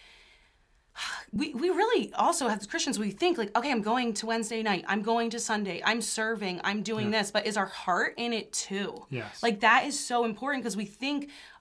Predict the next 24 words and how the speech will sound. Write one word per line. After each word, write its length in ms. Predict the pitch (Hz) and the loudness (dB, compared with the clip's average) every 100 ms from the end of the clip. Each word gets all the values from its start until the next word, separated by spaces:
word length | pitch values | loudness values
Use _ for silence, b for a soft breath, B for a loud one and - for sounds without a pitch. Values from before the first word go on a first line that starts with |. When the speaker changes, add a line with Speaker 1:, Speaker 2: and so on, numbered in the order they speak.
| 233 | -2
Speaker 1:
"Okay, 240 | 240 285 | 2 6
I 80 | 226 | 6
gave. 460 | 202 233 277 165 - | 6 2 2 -2 2
I 100 | - | 2
give," 240 | 247 339 233 - | 2 0 -2 -2
or, 160 | 220 233 | 2 4
or, 80 | 240 | 4
you 300 | 233 254 269 | 2 2 0
know, 220 | 233 226 220 B B | 2 0 0 B B
"Oh, 120 | 247 | 6
I 80 | 240 | 8
already 160 | 240 | 8
have 180 | 196 214 | 6 2
it 80 | 190 | 2
set 220 | - 175 | 0 2
up. 220 | 147 - _ _ - | 2 0 _ _ -8
It's 120 | 220 | -4
just 160 | 226 208 | -2 2
gonna 140 | 226 | 2
automatically 480 | 190 208 233 214 214 | 6 6 6 4 4
Speaker 2:
Yeah. 40 | 190 | -6
Speaker 1:
be 40 | |
taken 360 | - 175 175 156 | -4 -4 -4 -4
out." 240 | 151 - | -4 -6